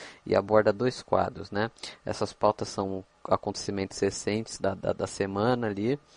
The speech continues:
que a gente tá gravando o podcast, e os quadros que a gente faz é o Momento Ronaldo, que é basicamente o momento onde você sai de uma situação merda e dá a volta por cima de um jeito foda, tá,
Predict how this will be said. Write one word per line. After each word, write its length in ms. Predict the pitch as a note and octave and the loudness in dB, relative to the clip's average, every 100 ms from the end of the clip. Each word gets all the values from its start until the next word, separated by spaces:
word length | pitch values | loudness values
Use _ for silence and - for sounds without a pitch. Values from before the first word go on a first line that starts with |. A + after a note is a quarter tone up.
| - - - - - - | -14 -14 -14 -20 -20 0
que 120 | G2 | 2
a 40 | |
gente 200 | F#2 F2+ | 2 0
tá 120 | - F#2+ | 0 2
gravando 300 | F#2+ F#2+ G2 | 2 0 -6
o 20 | |
podcast, 880 | - F#2+ G2 - G#2+ A2+ - B2+ A#2 | -4 -4 -4 0 2 2 2 -4 -4
e 140 | A2+ A2+ | -2 0
os 260 | A2 - | 0 -4
quadros 340 | - G2+ G2+ - | 0 0 0 -2
que 120 | G2 | -2
a 60 | |
gente 200 | G#2 G#2+ | -2 -6
faz 380 | - G#2 G#2+ G#2 | -2 2 4 2
é 280 | G2+ G2 F#2+ - - - - | 2 4 2 -2 -20 -8 2
o 760 | G2+ F#2+ F#2+ F#2+ F#2 F#2 F#2 F#2 | 4 6 4 2 0 0 -2 0
Momento 420 | G2 F#2+ F#2+ - | 0 0 -4 -2
Ronaldo, 500 | C3 B2 A2+ D3 - - - _ - - - | 0 2 2 -2 -8 -16 -20 _ -20 -20 -6
que 100 | - | 0
é 40 | |
basicamente 640 | F#2+ F#2+ - - G2+ G2+ - | 2 2 0 -2 -2 -4 -2
o 20 | |
momento 440 | G#2 G2+ G2 - G2+ | -2 0 -2 -2 -6
onde 100 | G2 | -2
você 280 | G2 - G2 | -4 -2 -4
sai 300 | - A2+ A#2 | 2 2 2
de 80 | |
uma 120 | A2 G#2 | -2 -4
situação 500 | - G2 G2+ - G2+ | -2 -4 -4 -4 -2
merda 260 | G2+ G#2 | 2 2
e 40 | G#2 | 2
dá 160 | F#2+ | 0
a 40 | G2+ | 0
volta 300 | G2 G2+ - | 2 2 0
por 180 | - G#2+ | -6 -8
cima 300 | - G#2+ G#2 | -4 -2 -2
de 120 | G2+ | -4
um 80 | G2+ | -2
jeito 240 | G#2 G2+ | -2 -2
foda, 460 | - - F#2+ B2 D#3 - - A3 - - _ | -10 -2 4 4 2 -10 -16 -16 -18 -20 _
tá, 140 | - | -12